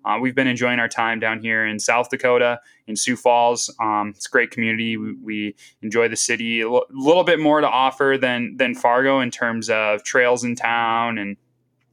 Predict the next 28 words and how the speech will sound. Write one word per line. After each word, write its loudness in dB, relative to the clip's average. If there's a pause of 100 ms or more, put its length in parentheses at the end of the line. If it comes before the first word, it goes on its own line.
(220)
stuff 0
like -2
that. 0 (140)
But, -2 (340)
um, 0
at -8
the -10
same -4
time, -2
we -4 (460)
are -2
looking -2
forward 0
to 0
going -2
back 0
to -2
Fargo 2
and, -4
uh, -2 (160)
having -2
a -2
little 2
bit 0
more -2
space -2
in -2
our, 0